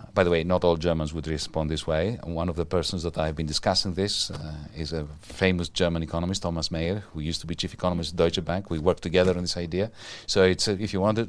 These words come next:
as much a German idea as it is a Greek idea. Uh, secondly, um, what would I say to my fr-, friends in Germany about this? Look, why would you object to a situation where, when the Greek state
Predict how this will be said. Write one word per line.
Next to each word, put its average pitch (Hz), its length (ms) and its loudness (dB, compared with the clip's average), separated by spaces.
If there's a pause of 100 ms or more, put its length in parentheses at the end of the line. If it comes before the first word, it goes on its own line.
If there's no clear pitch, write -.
as 107 160 0
much 110 220 0
a 110 60 -4
German 120 320 4
idea 110 320 4
as 110 120 4
it 101 80 -6
is 107 120 0
a 113 40 2
Greek 104 220 2
idea. 73 320 0 (680)
Uh, 80 260 -2
secondly, 98 400 0 (1000)
um, 85 420 2 (540)
what 120 180 4
would 113 120 4
I 101 40 6
say 101 220 2
to 95 80 -4
my 87 160 0
fr-, 82 140 -12
friends 80 460 -6
in 78 100 -6
Germany 76 340 -6
about 71 260 -14
this? - 200 -14 (360)
Look, - 220 -8 (300)
why 156 240 6
would 226 180 2
you 180 60 4
object 107 400 -2
to - 80 -10
a - 20 -6
situation 101 640 -2
where, 78 340 -4 (800)
when 151 240 2 (140)
the 117 100 -4
Greek 120 240 -2
state 95 300 0